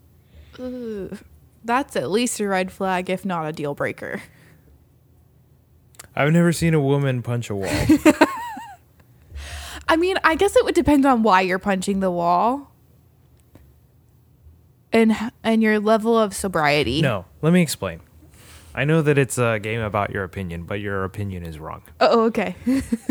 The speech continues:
Speaker 2: This is something that I had to teach myself and accept about myself, is that when you're a little boy and you get angry at something, eh, being angry is the only emotion that you're allowed to have when you're a boy, when you're a child.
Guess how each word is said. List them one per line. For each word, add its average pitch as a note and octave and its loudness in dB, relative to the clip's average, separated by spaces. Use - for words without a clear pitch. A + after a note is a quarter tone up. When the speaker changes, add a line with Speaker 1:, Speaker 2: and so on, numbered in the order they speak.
Speaker 2:
This B2+ 2
is D3+ 0
something D3 0
that B2 2
I A#2+ 6
had B2 0
to G#2 -2
teach - -6
myself A2 -4
and F#2+ -4
accept G#2+ -4
about G2+ -4
myself, F#2+ -6
is F#2+ -8
that F#2+ -6
when A2 -4
you're A#2 0
a A2 0
little B2 -2
boy F#2+ -4
and G2+ -6
you G2 -6
get G2+ -6
angry F#2+ -6
at F#2 -8
something, E2 -10
eh, D3 -6
being F3 4
angry C3 2
is A2 -4
the A2 0
only B2+ 0
emotion G#2 -2
that G2 -4
you're G2+ -2
allowed F#2+ -4
to F#2 -6
have F2+ -6
when F2 -10
you're E2+ -8
a D#2+ -10
boy, C#2+ -12
when G#2 -4
you're F#2+ -4
a G#2 -4
child. - -10